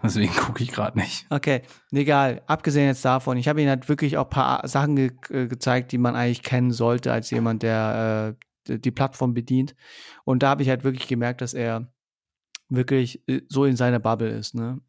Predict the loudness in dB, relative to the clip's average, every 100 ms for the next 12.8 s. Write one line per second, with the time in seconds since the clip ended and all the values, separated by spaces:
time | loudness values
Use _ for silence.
0 | _ -2 -2 -2 -2 -4 -8 _ 0 0
1 | -2 0 0 2 -2 -4 -8 -12 _ _
2 | _ _ -8 -2 0 -2 -8 _ _ _
3 | -20 -20 _ _ _ _ _ -2 0 0
4 | 0 -2 0 2 2 0 0 -2 0 0
5 | -2 -4 -2 0 -2 -2 0 0 0 0
6 | -2 2 0 2 -2 0 -2 -4 -14 _
7 | _ _ -6 -6 -8 _ _ -20 -16 -4
8 | 0 2 2 2 0 0 0 -2 -2 -6
9 | -8 -20 -20 -20 -6 -2 -2 0 2 2
10 | 0 -2 -4 -2 -4 -4 -6 -10 -12 _
11 | -2 2 2 0 -4 -2 -4 -4 -4 0
12 | 0 0 -4 0 2 4 2 -2